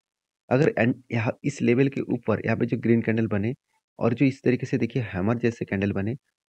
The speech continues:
जब भी कोई सपोर्ट में हैमर जैसे कैंडल बनता है, तो हायर पॉसिबिलिटी है इसके ऊपर अगर कोई क्लोजिंग दे,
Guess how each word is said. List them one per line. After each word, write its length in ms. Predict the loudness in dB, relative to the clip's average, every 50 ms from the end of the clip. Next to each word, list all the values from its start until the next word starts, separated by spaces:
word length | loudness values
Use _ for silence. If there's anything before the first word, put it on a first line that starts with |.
| _ _ _ 0
जब 120 | 0 2 2
भी 100 | 2 2
कोई 140 | 2 2
सपोर्ट 360 | 0 0 -2 -2 -2 -2 0 0
में 100 | 0 0
हैमर 260 | 0 0 0 0 0
जैसे 260 | 0 0 0 0 -2
कैंडल 260 | -2 -2 0 0 0
बनता 280 | 0 -2 -2 -4 -4 -6
है, 100 | -8 -10 -14 _ _ _ _ _ _ _ _
तो 80 | -8 -4
हायर 220 | 0 2 2 2
पॉसिबिलिटी 520 | 2 2 0 0 0 0 0 0 2 2 0
है 160 | 2 2 0
इसके 220 | 0 0 0 2
ऊपर 300 | 2 2 2 0 0 2
अगर 160 | 2 2 0 0
कोई 180 | 0 -2 -2
क्लोजिंग 440 | 0 0 0 0 2 2 0 0 0
दे, 120 | 0 -2